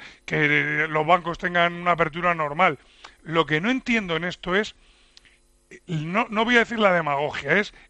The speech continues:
el fariseísmo que existe en algunos de criticar el fútbol cuando, curiosamente, están criticando al fútbol y en sus propias empresas están haciendo test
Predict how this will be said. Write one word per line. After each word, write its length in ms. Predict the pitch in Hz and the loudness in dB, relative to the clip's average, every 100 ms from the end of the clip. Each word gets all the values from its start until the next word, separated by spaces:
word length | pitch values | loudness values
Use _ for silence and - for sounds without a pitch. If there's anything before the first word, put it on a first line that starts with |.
| - | 0
el 200 | 180 170 | 2 2
fariseísmo 960 | - 170 170 151 - 170 214 185 131 104 _ _ _ _ _ | 2 2 2 -2 -4 0 0 -2 -8 -18 _ _ _ _ _
que 100 | - | -2
existe 420 | 156 - 233 - | -2 0 -2 -2
en 100 | 190 143 | 0 2
algunos 680 | 139 139 220 233 233 226 - _ _ _ _ _ | 2 0 -2 -4 -8 -12 -20 _ _ _ _ _
de 240 | 135 156 | 0 2
criticar 640 | 147 156 147 147 170 175 127 _ - | 2 -2 -2 0 4 4 0 _ -6
el 240 | 170 170 | 0 0
fútbol 580 | 147 - 254 240 254 240 - - _ | -2 -6 -6 -4 -4 -4 -8 -20 _
cuando, 300 | - 170 160 | -2 0 2
curiosamente, 520 | 151 190 220 220 180 151 | 0 0 0 -2 2 2
están 220 | 139 226 | 2 -2
criticando 320 | 214 214 208 | 0 0 2
al 60 | 180 | 0
fútbol 300 | 226 233 220 - - - | 0 -2 -2 -8 -20 -4
y 100 | 180 | -2
en 60 | 170 | -2
sus 160 | 165 | -6
propias 320 | - 233 214 | -6 -2 -2
empresas 380 | 208 180 220 214 | -4 -4 -4 -4
están 200 | 208 220 | -4 -2
haciendo 340 | 226 220 190 156 | -2 -4 -6 -2
test 340 | 247 233 - | -2 -2 -8